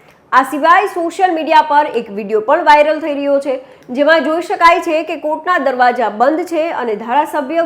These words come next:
ગોપાલ ઇટાલિયા અને સમર્થકો પોલીસ સાથે વાતચીત કરી રહ્યા છે. ગોપાલ ઇટાલિયાએ પોલીસને કહ્યું હતું કે વકીલને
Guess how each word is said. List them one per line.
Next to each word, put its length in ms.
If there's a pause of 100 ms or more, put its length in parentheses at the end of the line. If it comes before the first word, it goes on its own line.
ગોપાલ 400
ઇટાલિયા 460 (260)
અને 220
સમર્થકો 680 (120)
પોલીસ 380
સાથે 320 (380)
વાતચીત 480
કરી 200
રહ્યા 220
છે. 220 (460)
ગોપાલ 480
ઇટાલિયાએ 600
પોલીસને 460
કહ્યું 440
હતું 220 (100)
કે 100
વકીલને 540